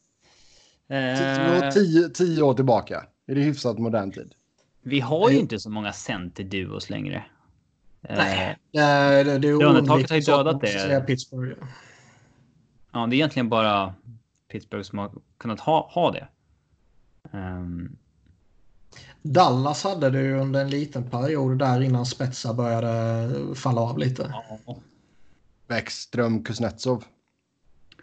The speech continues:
Speaker 3: Ja.
Speaker 1: När, eh, när McKinnon kom in i ligan, då hade ju Avs Duchene, O'Reilly, Stastny och McKinnon.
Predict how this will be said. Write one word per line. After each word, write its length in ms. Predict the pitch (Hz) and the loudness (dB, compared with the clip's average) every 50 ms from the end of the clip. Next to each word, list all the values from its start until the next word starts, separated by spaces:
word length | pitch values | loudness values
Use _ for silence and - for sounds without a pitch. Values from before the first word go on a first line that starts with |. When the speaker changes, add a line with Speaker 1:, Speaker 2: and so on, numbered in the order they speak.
| _ _ - | _ _ -6
Speaker 3:
Ja. 400 | - 135 135 131 143 147 - 117 131 | 0 2 4 4 6 6 4 2 2
Speaker 1:
När, 280 | 135 135 135 135 135 131 123 | 2 2 4 4 2 2 2
eh, 480 | 131 131 131 127 131 127 127 127 123 127 - _ _ _ _ _ _ _ _ _ _ _ _ - - - - - _ _ - - - _ _ _ - - - - | 2 4 4 4 4 4 2 2 0 -2 -6 _ _ _ _ _ _ _ _ _ _ _ _ -20 -20 -20 -20 -20 _ _ -20 -20 -20 _ _ _ -20 -20 -20 -20
när 380 | - - - 123 120 120 123 123 | -12 -6 -2 0 0 2 2 2
McKinnon 560 | 120 120 120 - - 160 185 202 190 147 107 | 2 0 0 0 0 0 0 2 0 0 0
kom 160 | - 110 110 | 0 0 0
in 80 | 107 104 | 0 0
i 60 | 101 | 0
ligan, 360 | 95 98 95 95 92 98 92 | 0 0 0 0 -2 -2 -2
då 60 | 98 104 | 0 0
hade 220 | 123 131 117 107 | 0 0 -2 -2
ju 80 | 104 - | -4 -2
Avs 560 | - 92 95 92 90 87 - - - - - _ _ _ _ _ _ _ _ _ _ | -2 0 0 0 -2 -4 -8 -14 -16 -16 -18 _ _ _ _ _ _ _ _ _ _
Duchene, 640 | - 120 110 - - - 139 120 110 107 107 107 107 - | -4 -4 -2 -2 0 2 2 4 4 4 2 0 -2 -4
O'Reilly, 640 | - 110 104 98 101 98 95 92 92 92 95 95 92 | -4 -4 -4 -2 0 0 0 0 0 -2 -4 -6 -6
Stastny 600 | - - - - 101 92 90 87 - - 104 95 | -8 -10 -8 -4 -2 -2 -2 -4 -6 -6 -8 -6
och 200 | - 92 - - | -8 -8 -10 -10
McKinnon. 540 | 92 95 - - 151 135 95 78 - - | -12 -10 -4 0 0 0 0 -2 -8 -14